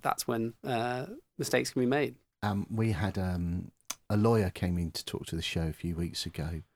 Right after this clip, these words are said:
Speaker 2: and he said he, he actually deals quite a lot with founder issues about how to s-, basically it's like a divorce, you know. How, and his advice was, it,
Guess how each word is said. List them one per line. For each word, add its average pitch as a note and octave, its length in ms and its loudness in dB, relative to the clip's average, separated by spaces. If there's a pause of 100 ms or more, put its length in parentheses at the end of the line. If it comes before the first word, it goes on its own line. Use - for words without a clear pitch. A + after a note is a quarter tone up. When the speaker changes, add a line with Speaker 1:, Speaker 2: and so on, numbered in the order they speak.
(340)
Speaker 2:
and F2 120 0
he E2+ 100 0
said F2 280 0
he, F2+ 160 0
he G2 280 0
actually F#2 300 0
deals F2 640 -2
quite D2+ 260 -2
a E2+ 60 -2
lot F2+ 280 -2
with - 320 -6 (160)
founder F2 680 0 (100)
issues F2+ 640 -2
about D#2+ 340 -2 (380)
how F2+ 240 0
to - 160 -2
s-, - 180 -4
basically A2 480 4
it's E2 160 -2
like - 140 -2
a F2 40 -2
divorce, D#2 720 -2 (180)
you F#2+ 140 -2
know. E2 240 -2 (320)
How, A2+ 140 2 (580)
and G2+ 180 2
his A#2+ 240 4
advice F#2+ 460 4
was, F2+ 220 2 (200)
it, - 140 -6